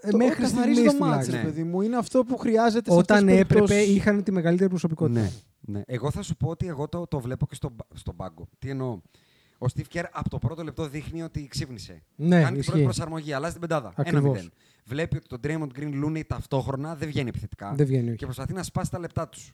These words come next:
Speaker 2: Ο Wiggins ήταν πολύ καλός πάλι.
Speaker 1: Βάζει, βάζει,
Speaker 3: Εκτός αυτού.
Speaker 1: βάζει το Draymond στον πάγκο.
Speaker 3: Α, αυτό είναι
Speaker 1: Αυτό
Speaker 3: στο τέλος.
Speaker 1: είναι
Speaker 3: Αλλά το ότι κατεβαίνει στο παρκέ δείχνοντας ότι έχεις καταλάβει το μεγαλύτερο πρόβλημα, ότι στην επίθεση παίζω με τρεις όταν είναι ο Looney και ο Draymond,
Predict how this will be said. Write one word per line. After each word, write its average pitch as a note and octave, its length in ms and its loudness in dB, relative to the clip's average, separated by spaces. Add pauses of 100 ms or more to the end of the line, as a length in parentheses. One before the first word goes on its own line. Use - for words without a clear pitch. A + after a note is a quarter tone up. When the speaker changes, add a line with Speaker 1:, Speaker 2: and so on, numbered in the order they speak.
Speaker 2:
Ο D#3 180 4
Wiggins G3 140 2
ήταν A3 220 0
πολύ A#3 160 4
καλός F3+ 280 2
πάλι. D3 200 0
Speaker 1:
Βάζει, A3 440 4
βάζει, F#3 340 6
Speaker 3:
Εκτός A3 160 2
αυτού. F3 280 -2
Speaker 1:
βάζει F3 340 6
το G#3 180 4
Draymond F3+ 240 6
στον C#3 200 0
πάγκο. C#3+ 460 0 (380)
Speaker 3:
Α, B2+ 200 -8
αυτό - 240 -6
είναι G#3 100 -2
Speaker 1:
Αυτό F3 140 -6
Speaker 3:
στο E3+ 80 4
τέλος. D#3 180 6
Speaker 1:
είναι F#3+ 540 0
Speaker 3:
Αλλά C3+ 240 -2
το C#3 100 -4
ότι B2+ 240 -6
κατεβαίνει B2+ 440 -4
στο F3+ 140 -4
παρκέ D#3 380 -4
δείχνοντας D#3 440 -6
ότι - 100 -12
έχεις D3 120 -14
καταλάβει D#3 320 -10
το F#3+ 100 -10
μεγαλύτερο D#3 460 -6
πρόβλημα, A2+ 540 -6 (360)
ότι A#2+ 180 -14
στην - 120 -6
επίθεση B2 300 -6
παίζω F3+ 220 -4
με E3+ 120 -6
τρεις F#3 340 -6
όταν C3 220 -6
είναι B2 100 -6
ο A#2 120 -2
Looney A#2 160 -4
και A2+ 80 -12
ο A2 80 -10
Draymond, A2 340 -6